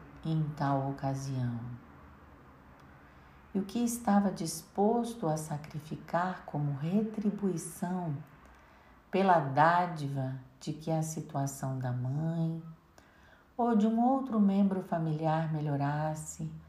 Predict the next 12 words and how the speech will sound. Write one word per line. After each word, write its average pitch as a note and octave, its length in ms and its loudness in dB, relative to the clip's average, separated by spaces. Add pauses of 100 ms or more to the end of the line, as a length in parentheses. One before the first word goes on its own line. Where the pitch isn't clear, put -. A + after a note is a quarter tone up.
(440)
permitindo-lhe G3+ 1080 4
permanecer E3+ 960 -2
com D3 220 -2
você? C#3 460 -6 (3750)
Será D#3 340 2
que D#3 140 -8
sacrificou E3+ 1080 0
internamente G3 1040 2
algo F3+ 500 2
de F#3+ 120 -4
sua G3 380 -2
saúde? G3+ 920 2